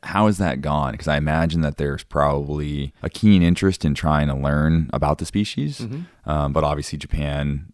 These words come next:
Speaker 1: is the sushi capital of the world,
Speaker 2: Sure.
Speaker 1: and, you know, that the, the, the fish market there is, is
Speaker 2: Mm-hmm.
Speaker 1: pretty intense. <laughs> Um, top dollar going for, um, bluefin tuna coming in from around the world.
Speaker 2: Yeah.
Speaker 1: Um, what's that like working over there? Uh, and, and wh-, what's that experience? And what do you,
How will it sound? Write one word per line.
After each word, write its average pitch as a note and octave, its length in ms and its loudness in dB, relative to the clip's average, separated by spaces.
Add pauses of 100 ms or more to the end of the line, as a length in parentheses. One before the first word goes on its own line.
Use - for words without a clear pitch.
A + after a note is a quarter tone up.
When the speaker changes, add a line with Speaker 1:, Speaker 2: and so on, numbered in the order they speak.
(160)
Speaker 1:
is - 220 -10
the C#2+ 80 -6
sushi D2+ 340 -6
capital D2 340 -4
of C#2+ 100 -8
the D2 60 -2
world, F2+ 520 8
Speaker 2:
Sure. D#2+ 100 2
Speaker 1:
and, D2+ 180 0
you C#2 140 -2
know, C2 160 -6
that C2+ 300 -6
the, C2+ 140 -4
the, C2+ 340 -10
the C2 240 -8
fish - 260 -2
market E2 300 2
there D2 340 0
is, C2 200 -6
is G#2 180 -8
Speaker 2:
Mm-hmm. - 160 -20
Speaker 1:
pretty G#2+ 320 6
intense. F2+ 680 2
<laughs> - 60 -12
Um, E2+ 640 0 (280)
top D#2 260 4
dollar D#2 300 6
going D2+ 400 0
for, D2 600 -2
um, C#2+ 380 -6
bluefin D2 340 -4
tuna D2+ 380 -2
coming D2+ 260 -4
in D2 120 -2
from D2 160 -6
around D2+ 240 -2
the D2+ 80 -2
world. D2 360 0
Speaker 2:
Yeah. D2 180 -2
Speaker 1:
Um, C2+ 120 -4 (220)
what's F#2 220 4
that E2 160 4
like D#2+ 300 2
working C#2+ 340 0
over - 160 -4
there? - 340 -8 (160)
Uh, C2 380 -4
and, C2 240 -4
and C2 240 -4 (100)
wh-, B1 200 -4
what's E2 160 0
that F2 80 2
experience? D2+ 440 -2
And C#2+ 80 -6
what D2+ 80 0
do D#2 60 -2
you, D2+ 140 -2